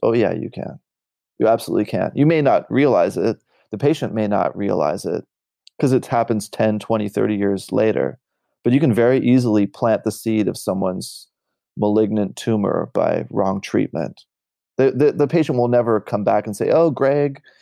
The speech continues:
gave me this, you know, tumor." They'll never connect those two things together.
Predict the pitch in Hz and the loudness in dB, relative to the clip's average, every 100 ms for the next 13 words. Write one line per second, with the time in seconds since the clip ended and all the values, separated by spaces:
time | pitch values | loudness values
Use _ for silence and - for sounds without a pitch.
0 | _ _ _ 131 131 135 131 120 117 - | _ _ _ 2 2 2 2 2 0 -4
1 | 123 110 98 95 - - 143 110 82 110 | -4 0 0 -2 -8 -4 -2 -2 -4 -10
2 | _ _ _ _ - 123 123 117 - 113 | _ _ _ _ 0 2 2 0 -2 0
3 | 117 - 92 - - 101 - 98 92 - | 0 0 -2 -2 -6 -8 -4 -4 -4 -8
4 | 104 101 76 - - | -4 0 0 0 -6